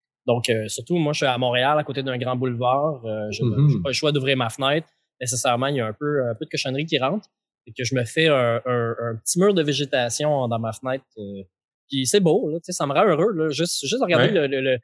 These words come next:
Speaker 1: les feuilles vertes, là, au travers de, quand la lumière passe au travers, ça, ça m'amène, euh, tout plein de bonheur.
Speaker 2: Ouais.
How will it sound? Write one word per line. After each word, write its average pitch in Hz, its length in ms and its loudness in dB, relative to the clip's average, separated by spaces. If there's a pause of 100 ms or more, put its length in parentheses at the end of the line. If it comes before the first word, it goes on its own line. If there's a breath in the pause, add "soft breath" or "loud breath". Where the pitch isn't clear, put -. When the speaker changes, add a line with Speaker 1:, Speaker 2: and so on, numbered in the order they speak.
(240)
Speaker 1:
les 147 100 2
feuilles 190 240 4
vertes, 175 320 0
là, 196 240 2
au 143 100 2
travers 139 300 2
de, 139 80 0 (120)
quand 131 120 0
la 127 100 2
lumière 139 260 0
passe 131 160 -4
au 135 60 -4
travers, 127 380 0
ça, 113 600 0
ça 117 260 -4
m'amène, 123 420 0
euh, 104 120 -4 (140)
tout 294 180 -6
plein 269 140 0
de 214 80 -2
bonheur. 120 240 -2 (600)
Speaker 2:
Ouais. 127 100 2